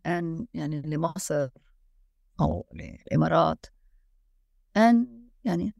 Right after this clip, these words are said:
تطرد سفيرها الإسرائيلي. لا أحد يطلب من الدول العربية أن تمارس الحق ال-، يعني،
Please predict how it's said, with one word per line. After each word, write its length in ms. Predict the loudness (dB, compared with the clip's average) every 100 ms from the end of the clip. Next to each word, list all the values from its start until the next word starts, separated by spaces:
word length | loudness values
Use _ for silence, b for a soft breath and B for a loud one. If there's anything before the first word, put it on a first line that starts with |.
| _ _ _ _
تطرد 340 | 4 4 0 -4
سفيرها 460 | -6 -4 -2 -2
الإسرائيلي. 440 | -2 -4 -6 -6 _ _ -6 -4 -2 -2
لا 240 | 0 0
أحد 240 | 0 -2
يطلب 280 | -4 -6 -6
من 120 | -4
الدول 200 | -4 -2
العربية 540 | -2 -4 -6 -6 -4 -4
أن 80 | -4
تمارس 640 | -2 -2 -4 -6 -10 -8 -4
الحق 640 | -4 -4 -8 -8 -6 -4
ال-، 260 | -6 -6 -12 -12
يعني، 220 | -10 -10